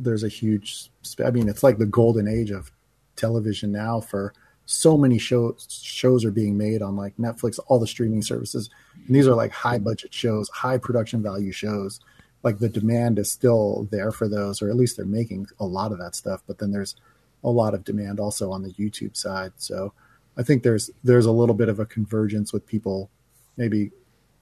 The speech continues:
back, stepping back and forth, or the qual-, at least the quality of YouTube coming up. Uh, and I'm not sure what's gonna happen with, like, the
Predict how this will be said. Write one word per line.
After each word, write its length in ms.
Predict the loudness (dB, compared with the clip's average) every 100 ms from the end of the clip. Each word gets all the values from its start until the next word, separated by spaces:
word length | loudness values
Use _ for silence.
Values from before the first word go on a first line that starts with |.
| _ -4
back, 360 | 0 0 -2 _
stepping 580 | -16 2 2 4 2
back 240 | 2 -2 -4
and 100 | -4
forth, 240 | -4 -2
or 80 | -4
the 120 | -6
qual-, 300 | 0 4 4
at 100 | 4
least 180 | 2 2
the 80 | -2
quality 440 | 0 2 2 0
of 80 | -2
YouTube 360 | -4 -4 -6 -4
coming 320 | -4 -4 -4
up. 220 | -6 -8 _ _ _ _ _ -8
Uh, 340 | -4 -2 -4 -8 _
and 140 | 0 4
I'm 120 | 4
not 220 | 4 2
sure 180 | -2 0
what's 220 | 0 -2
gonna 220 | -4 -4
happen 320 | -4 -4 -6 -8
with, 200 | -8 -8
like, 220 | -8 -8
the 320 | -6 -4